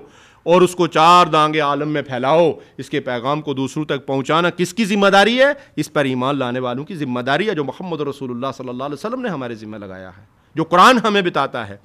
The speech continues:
اور خوش اعلانی سے اسے حظ لیتے ہوئے تلاوت کیا کرو، جلدی جلدی سے فر فر پڑھنا نہیں، اس کی تلاوت اس طریقے سے پڑھو کہ خوش اعلانی سے اس کی تلاوت کرو اور اس پر غور و فکر کرو تاکہ تمہیں فلاح نصیب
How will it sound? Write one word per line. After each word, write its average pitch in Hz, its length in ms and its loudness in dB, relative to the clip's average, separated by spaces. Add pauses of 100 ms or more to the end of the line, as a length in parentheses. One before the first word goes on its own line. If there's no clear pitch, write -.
(340)
اور 165 220 6
خوش 233 280 2
اعلانی 202 420 4
سے 247 160 2
اسے 233 480 2 (100)
حظ 214 320 2
لیتے 240 340 4
ہوئے 214 180 0
تلاوت 180 420 0
کیا 175 240 2
کرو، 151 340 0 (1080)
جلدی 180 300 0
جلدی 185 240 2
سے 208 120 0
فر 196 280 2
فر 220 140 6
پڑھنا 220 320 6
نہیں، 240 280 4 (920)
اس - 120 -12
کی 165 100 -2
تلاوت 175 400 4
اس 202 140 -4
طریقے 180 320 0
سے 185 160 -2
پڑھو 196 460 4
کہ - 300 -10
خوش 160 240 -6
اعلانی 147 300 2
سے 196 140 -6
اس 165 120 -8
کی 156 80 -6
تلاوت 143 420 -2
کرو 123 220 -2 (220)
اور 151 120 0
اس 180 160 0
پر 165 160 2
غور 147 320 0
و 151 80 2
فکر 143 360 -4
کرو 131 280 -6
تاکہ 131 340 -8
تمہیں 147 300 -8
فلاح 123 320 -6
نصیب 101 420 -14